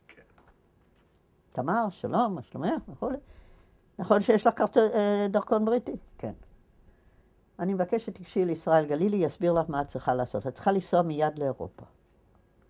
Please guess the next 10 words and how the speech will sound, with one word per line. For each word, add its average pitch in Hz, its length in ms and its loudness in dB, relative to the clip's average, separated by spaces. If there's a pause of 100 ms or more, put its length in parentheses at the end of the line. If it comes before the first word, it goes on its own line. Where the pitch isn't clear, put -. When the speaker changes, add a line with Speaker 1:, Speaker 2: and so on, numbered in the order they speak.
(440)
Speaker 2:
טוב, - 140 -2 (420)
אני 131 180 -10
הולכת 143 280 -6
אל 143 60 -8
ישראל 139 380 -4
גלילי, 127 380 -6 (680)
הוא 156 100 -4
מסביר 170 440 6
לי 175 100 2
ככה: - 400 -2